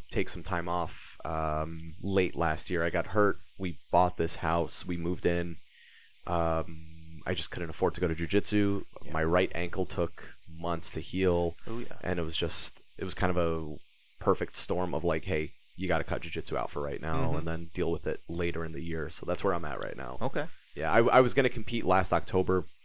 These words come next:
Speaker 2: Yeah, in the
Speaker 1: at
Speaker 2: Buffalo?
Speaker 1: Riverworks, yeah.
Speaker 2: Yeah.
Speaker 1: And I signed up, and then I got hurt. I, um, I took a really nasty spill on the mat, uh, sprained my ankle, tore all the ligaments in it.
Speaker 2: Oh, wow.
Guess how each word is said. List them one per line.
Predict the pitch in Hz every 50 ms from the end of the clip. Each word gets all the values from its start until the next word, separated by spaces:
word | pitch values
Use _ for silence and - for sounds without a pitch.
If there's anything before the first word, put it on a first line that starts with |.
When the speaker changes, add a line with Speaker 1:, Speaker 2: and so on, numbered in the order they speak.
| - -
Speaker 2:
Yeah, | - 92 - - - - - -
in | 135 120
the | 107 104
Speaker 1:
at | 107 117
Speaker 2:
Buffalo? | - 165 175 180
Speaker 1:
Riverworks, | 101 101 101 104 90 87 80 69 - -
yeah. | - 90 90 92 92 90
Speaker 2:
Yeah. | 143 165 180 151 101 - - - - - - -
Speaker 1:
And | - 107 107 104 101 98 98 98 101 95
I | - 92
signed | - - 117 117 113
up, | 117 110 107 - - - - - - - -
and | 95 95 92
then | 92 90 87
I | 87 85
got | 87 82 80
hurt. | - - - 110 104 98 92 - - -
I, | 90 85
um, | 82 80 82 82 82 82 82 82 85 82 80 - - - -
I | 95 92 - - - - - - -
took | - 98 -
a | 87 80
really | 78 - - 104 101 95 92
nasty | 85 85 85 82 - 90
spill | - - - - 90 87
on | 85 82
the | 80
mat, | 82 90 101 104 104 98 - - - - - - - - - - - - -
uh, | - - 85 82 82 78
sprained | - - - - 92 90 82
my | 78 80
ankle, | 71 87 87 - - 85 85 82 78 - - - - - - -
tore | - - 98 92 90 90 82 - - - -
all | 82 87
the | 82 85
ligaments | 82 87 82 85 85 82 - -
in | 90 90
it. | 85 - - -
Speaker 2:
Oh, | - 208
wow. | 247 147 - - - 160 - - -